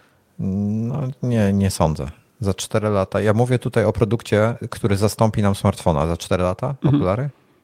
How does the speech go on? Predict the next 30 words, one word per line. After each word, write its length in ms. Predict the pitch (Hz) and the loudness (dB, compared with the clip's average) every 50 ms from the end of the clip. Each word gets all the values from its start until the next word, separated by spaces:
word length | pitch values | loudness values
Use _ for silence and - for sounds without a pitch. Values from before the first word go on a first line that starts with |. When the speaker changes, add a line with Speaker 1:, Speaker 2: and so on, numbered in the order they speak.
| _ _ _ _ - - - | _ _ _ _ -16 -6 -2
Speaker 2:
Nie, 140 | 196 190 196 | 2 2 4
nie, 120 | 170 123 | 4 4
za 100 | 110 131 | 2 0
cztery 240 | - - - 165 165 | 0 0 0 2 2
lata 380 | 165 165 - - 160 156 151 156 151 - | 2 2 2 2 2 4 4 2 2 0
takie 260 | 160 143 - 156 135 | 0 0 2 2 2
rzeczy, 220 | 151 139 - - | 2 2 2 0
o 40 | 143 | 0
których 220 | - - 147 - | 2 0 -2 -2
tutaj 220 | - _ - 156 131 | -2 _ 2 2 4
Speaker 1:
Ja 80 | 135 | 4
Speaker 2:
mówię, 160 | 151 131 135 139 | 4 2 2 2
Speaker 1:
cały 200 | 131 120 123 127 | 4 2 2 2
czas 120 | - 123 | 2 2
Speaker 2:
będą 140 | 131 131 135 | 4 4 4
Speaker 1:
mówię 120 | 135 110 110 | 4 4 2
o 40 | |
Speaker 2:
super 120 | 104 - 131 | 4 2 2
do-, 60 | 113 | 2
Speaker 1:
produkcie, 320 | - - - - - 208 | 2 0 0 2 0 0
Speaker 2:
dopracowane. 840 | 92 85 82 143 135 151 139 - 151 135 - 143 151 160 143 151 180 190 - - - - - - _ _ _ _ _ _ _ _ _ | 0 0 -4 -2 0 0 0 2 0 0 0 2 2 4 4 4 4 2 0 -6 -16 -20 -20 -20 _ _ _ _ _ _ _ _ _
Speaker 1:
który 280 | - - - 101 98 92 | -14 -4 0 2 2 2
zastąpi 400 | 95 98 95 - 104 98 95 92 | 2 0 0 2 2 2 2 0
smartfona. 520 | 90 98 95 87 - - 87 80 73 69 92 - _ _ _ _ _ _ _ _ - | 0 0 0 0 0 -2 -2 0 0 -2 -6 -8 _ _ _ _ _ _ _ _ 0
Speaker 2:
No 100 | 185 160 | 2 2
to 80 | 165 | 4
bardziej 260 | 151 156 135 113 131 117 | 4 2 4 4 2 2
sześć 240 | - - 120 - - | 2 0 -2 -2 -4
lat. 240 | 135 - - - - - - - - | -10 -10 -12 -16 -20 -20 -10 -2 0
Mhm. 260 | 214 123 135 147 151 | 4 4 4 4 2